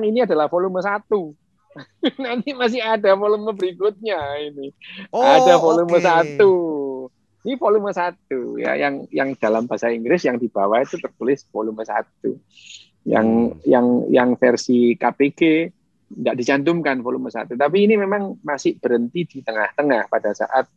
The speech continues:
Speaker 1: manusia itu kemudian menjadi pembunuh berantai antar benua. <laughs> Yang
Speaker 2: Oke.
Speaker 1: dari,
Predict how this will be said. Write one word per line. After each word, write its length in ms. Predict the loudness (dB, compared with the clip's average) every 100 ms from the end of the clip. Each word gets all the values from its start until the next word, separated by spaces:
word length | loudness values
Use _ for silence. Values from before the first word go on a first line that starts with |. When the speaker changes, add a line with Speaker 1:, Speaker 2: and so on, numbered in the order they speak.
| -20 _ _ -2
Speaker 1:
manusia 720 | 0 2 0 -2 0 2 4
itu 240 | 2 0
kemudian 560 | -2 -2 -4 -4 -2 -2
menjadi 480 | -2 -2 -2 0 -2
pembunuh 480 | -2 -2 -2 0 -2
berantai 640 | 0 0 2 0 0 0
antar 400 | -2 -4 -6 -6
benua. 400 | -8 -8 -6 -8 -12
<laughs> 1600 | -18 _ _ _ _ -18 -14 -6 2 2 2 -2 -2 -2 0 2
Yang 120 | 0 0
Speaker 2:
Oke. 180 | -4 -4
Speaker 1:
dari, 320 | 4 6 6